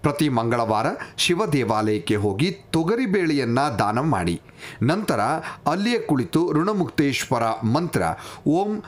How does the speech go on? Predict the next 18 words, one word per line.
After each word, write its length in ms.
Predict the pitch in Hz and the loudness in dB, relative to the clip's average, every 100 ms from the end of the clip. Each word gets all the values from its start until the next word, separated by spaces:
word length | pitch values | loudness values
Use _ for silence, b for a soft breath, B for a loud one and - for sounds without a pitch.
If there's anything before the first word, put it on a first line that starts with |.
| B | B
ಋಣಮುಕ್ತೇಶ್ವರ 920 | 120 165 175 170 - 160 165 - 165 175 202 147 | 0 2 2 0 0 0 0 0 0 0 0 0
ಮಹಾದೇವಾಯ 840 | 120 147 170 139 139 135 131 165 | 2 0 2 2 2 2 2 0
ನಮಃ" 300 | 180 110 107 131 - - | 0 0 2 0 0 -2
ಅನ್ನೋದನ್ನ 420 | 113 104 92 95 135 208 B B B | 0 0 0 2 2 0 B B B
ಕನಿಷ್ಠ 420 | - 196 240 - 120 123 - | -2 0 -2 -2 0 0 0
ನೂರ 320 | 127 156 214 226 - | 2 2 2 0 0
ಎಂಟು 460 | 139 147 196 214 214 | 0 2 0 0 2
ಬಾರಿ 360 | 135 110 143 | 2 2 0
ಪಠಿಸೋದ್ರಿಂದ 840 | - - 135 131 - 110 98 151 156 147 175 B B 160 | -2 -2 -2 0 0 0 2 2 2 -2 -4 B B 0
ನಿಮ್ಮ 240 | 226 214 180 - - - | 2 2 0 -2 -4 -2
ಸಾಲದಿಂದ 540 | 196 185 214 170 151 139 | 0 0 0 2 2 2
ನೀವು 440 | 165 123 127 - | 2 2 2 2
ಮುಕ್ತಿಯನ್ನ 680 | 151 135 - - 185 117 131 | 0 0 -2 -2 -2 0 0
ಪಡಿತೀರಿ. 640 | 190 190 117 82 95 90 B B B | 0 0 0 0 0 0 B B B
ಮತ್ತೆ 280 | 147 214 - | 0 0 0
ಇಷ್ಟಾರ್ಥಗಳೆಲ್ಲವೂ 1160 | 196 160 - - - - 151 131 131 131 139 120 | 0 0 0 0 0 -2 0 2 2 2 0 0
ಕೂಡ 240 | - 220 190 214 B B | 0 0 0 -2 B B
ನೆರವೇರ್ತವೆ. 920 | 185 220 165 101 90 107 95 82 - | 0 0 0 -2 -2 -2 -2 -4 -10